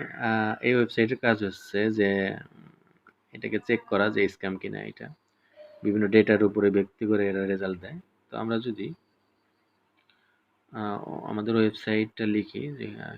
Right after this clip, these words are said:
কি ডাব্লিউ ডাব্লিউ ডাব্লিউ ডট টি আর ই এ এস ই আর, আহ, টি আর কি বলে, কি লিখলাম এটা? ই এ এস ইউ আর ই।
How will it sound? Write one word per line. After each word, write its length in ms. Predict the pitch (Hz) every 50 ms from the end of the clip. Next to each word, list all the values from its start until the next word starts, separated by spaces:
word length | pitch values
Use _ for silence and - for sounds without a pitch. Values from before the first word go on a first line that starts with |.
| - _
কি 200 | - 107 107 - - - - - - -
ডাব্লিউ 240 | 113 104 104 110 110
ডাব্লিউ 320 | 113 104 98 104 104 104
ডাব্লিউ 380 | 104 104 98 95 98 98 104 104
ডট 520 | - - 87 95 143 160 _ - - - _ _ _ _ _ _ _ _ _ _ _ _ _ _ _ _ _ _ _ _ _ _ _ _ _ _ _ _ _ _ _ _ _ _ _ -
টি 240 | 120 113 113 - 110
আর 220 | 107 107 107 110
ই 340 | 107 107 107 107 107 107 - - _
এ 180 | 110 104 104 101 104 - 104
এস 440 | 104 104 104 104 - - _ -
ই 200 | 110 107 107 -
আর, 160 | - - - - _ _ _ _ _ _ _ _ _ _
আহ, 140 | - 113 110 - - - _ _ _ _ _ _ _ -
টি 180 | 135 120 117
আর 160 | 113 110 - - - - -
কি 120 | 110 107 104
বলে, 180 | 104 95 95 - -
কি 80 | 104
লিখলাম 360 | 98 98 - 104 104 98 98
এটা? 240 | 98 98 - 143 175 - _ _ - - - - - _ _ _ _
ই 400 | - - 117 120 131 131 - 120
এ 280 | 113 117 123 147 - - -
এস 260 | - 117 113 117 117 - - -
ইউ 300 | - 113 117 139 175 208 233 _ _ _ _ _ _ _ _ _ _ _ _ _ _ -
আর 320 | - 131 135 143 139 117
ই। 160 | 95 87 101